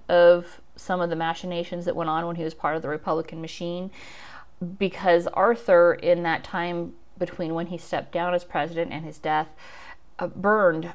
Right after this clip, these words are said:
a huge chunk of his political writings and, and political activities from when he was part of the Republican machine. And so I, I think shame is probably a very likely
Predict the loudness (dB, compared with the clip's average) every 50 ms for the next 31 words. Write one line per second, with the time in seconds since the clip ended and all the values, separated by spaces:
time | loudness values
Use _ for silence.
0 | -12 -12 -12 -12 -12 -14 -10 -4 -2 0 0 0 -2 -6 -12 -10 -8 -6 -8 -6
1 | -6 -6 -6 -6 -6 -4 -2 0 0 0 0 -2 -2 -2 -2 -2 -4 -4 -4 -4
2 | -6 -6 -8 -10 -12 -10 -8 -6 -6 -6 -6 -6 -8 -10 -6 -4 -4 -4 -2 -2
3 | -4 -4 -6 -6 -8 -8 -8 -6 -6 -6 -8 -8 -8 -10 -10 -8 -8 -8 -8 -8
4 | -8 -10 -10 -10 -8 -4 -4 -4 -4 -6 -8 -6 -4 -4 -2 -2 -2 -4 -4 -6
5 | -6 -10 -10 -8 -10 -10 -10 -10 -12 -14 -14 -14 -14 -14 -14 -12 -12 -14 -14 -14
6 | -16 -18 -18 -20 -18 -18 -18 -18 -18 -18 -10 -6 -4 -4 -2 0 0 0 0 0
7 | 0 0 0 0 0 -2 -2 -2 -6 -6 -4 -2 -2 0 0 -2 -4 -4 -4 -2
8 | -2 0 0 0 -2 -2 0 0 2 2 2 0 -2 -2 -4 -4 -4 -4 -4 -4
9 | -4 -4 -4